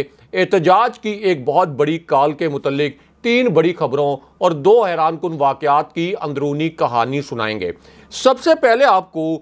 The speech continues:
सहरी के वक्त सुप्रीम कोर्ट के हाथे में होने वाली एक इंतहाई घिनौनी वारदात के मुतल्लिक आगाह करते हैं। अब इस वारदात का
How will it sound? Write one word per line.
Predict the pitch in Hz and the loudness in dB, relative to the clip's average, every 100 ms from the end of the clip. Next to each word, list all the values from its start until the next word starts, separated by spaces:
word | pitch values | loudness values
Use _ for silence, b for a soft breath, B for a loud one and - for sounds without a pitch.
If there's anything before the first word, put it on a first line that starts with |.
| _ b - | _ b -18
सहरी | - 247 247 302 | -2 0 2 0
के | 302 214 | 0 0
वक्त | 165 170 - _ _ - | 2 0 -2 _ _ -6
सुप्रीम | 226 226 226 226 | -6 -4 -4 -2
कोर्ट | 220 240 285 294 | 2 6 6 2
के | 240 | -4
हाथे | 185 147 151 196 | -2 -2 -4 -6
में | 170 | -4
होने | 143 156 | -4 -4
वाली | 151 147 151 147 b b 196 | -2 -2 -4 -6 b b 0
एक | 202 202 | 0 0
इंतहाई | 185 165 156 175 269 262 | -4 0 2 4 2 0
घिनौनी | 170 165 156 160 185 | -4 0 0 0 0
वारदात | 143 143 123 139 160 - | 2 2 2 0 0 -2
के | 170 151 | -8 -8
मुतल्लिक | 143 139 139 165 - | -6 -6 -6 -6 0
आगाह | 127 135 147 | 0 2 0
करते | 147 151 - 147 | 0 -6 -4 -2
हैं। | 147 135 131 b b - | 0 -2 -6 b b 0
अब | 196 156 | 0 0
इस | 220 220 | -4 0
वारदात | 151 147 131 170 311 - | 2 2 2 0 0 0
का | 165 151 156 | 0 2 0